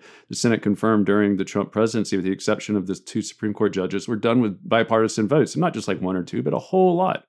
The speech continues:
So is that Trump ruling us per se, or Republicans, or is that the, all of the parties? And then if we look at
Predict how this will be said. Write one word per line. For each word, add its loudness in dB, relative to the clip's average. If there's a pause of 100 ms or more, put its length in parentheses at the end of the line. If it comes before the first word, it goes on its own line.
So 2
is 2
that 2
Trump 2
ruling 4
us -2
per 0
se, 2
or 4
Republicans, 2
or 4
is 0
that 0
the, 2 (280)
all 6
of 0
the -2
parties? -6
And 4
then 8
if 4
we 8
look 6
at 4